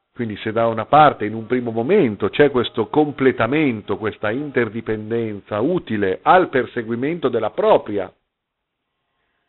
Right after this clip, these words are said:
indipendenza, in un secondo momento queste indipendenze si relazioneranno per un fine non utilitaristico, ma creativo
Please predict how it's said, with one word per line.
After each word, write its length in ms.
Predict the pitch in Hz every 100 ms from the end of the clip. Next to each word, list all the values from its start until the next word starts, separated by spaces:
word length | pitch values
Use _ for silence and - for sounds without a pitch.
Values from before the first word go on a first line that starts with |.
| _ 165
indipendenza, 1160 | 156 123 113 104 101 104 92 85 - 101 143 _ _ _ _ _ _ _ _ _ _
in 160 | 135 143
un 100 | 160
secondo 420 | - 147 151 156
momento 520 | 220 240 165 180 165
queste 400 | - 156 156 -
indipendenze 1600 | 160 202 202 160 156 147 143 139 131 123 113 113 - 151 196 233 _ _ _ -
si 140 | 170
relazioneranno 1300 | 156 143 147 - 170 160 175 170 185 196 208 226 - _ _ _ -
per 180 | 156 170
un 140 | 190
fine 540 | - 196 202 214 220 151
non 340 | 156 190 208
utilitaristico, 1040 | 202 190 170 165 160 107 - _ _ _ _ _ _ _ _ _ _ _ _ _ _ _ _ -
ma 280 | 127 165 208
creativo 840 | 165 170 170 123 95 90 104